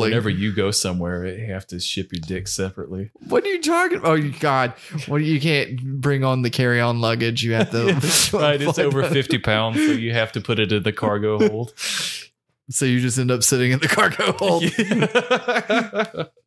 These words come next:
Speaker 1: You had to, to put your dick in one of those crates.
Speaker 2: Oh, God. Um, you find it very hard to, uh,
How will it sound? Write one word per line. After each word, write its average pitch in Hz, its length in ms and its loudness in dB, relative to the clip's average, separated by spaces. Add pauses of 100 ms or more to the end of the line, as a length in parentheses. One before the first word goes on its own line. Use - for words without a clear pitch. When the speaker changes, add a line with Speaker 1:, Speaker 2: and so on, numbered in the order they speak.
(480)
Speaker 1:
You 165 160 -2
had 143 200 2
to, 127 120 -2 (220)
to 120 100 -2
put 120 240 -2
your 107 100 0
dick 98 280 0
in 101 140 0
one 101 100 0
of 98 60 -2
those 98 160 -2
crates. - 680 -2 (500)
Speaker 2:
Oh, 117 180 0
God. 104 640 -2 (540)
Um, 98 440 -2
you 131 120 0
find 135 240 0
it 127 60 0
very 117 320 2
hard 110 380 0 (100)
to, 104 240 0
uh, 104 340 0